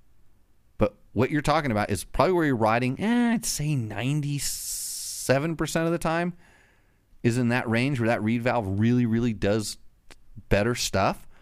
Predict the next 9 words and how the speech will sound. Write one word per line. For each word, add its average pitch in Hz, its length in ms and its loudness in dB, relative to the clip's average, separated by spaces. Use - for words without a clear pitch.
makes 110 260 0
the 123 100 -2
bike 104 380 -2
pull 110 220 2
harder, 85 340 0
be 101 200 0
smoother, 92 460 0
torquey, 104 600 -2
quieter. 170 640 -2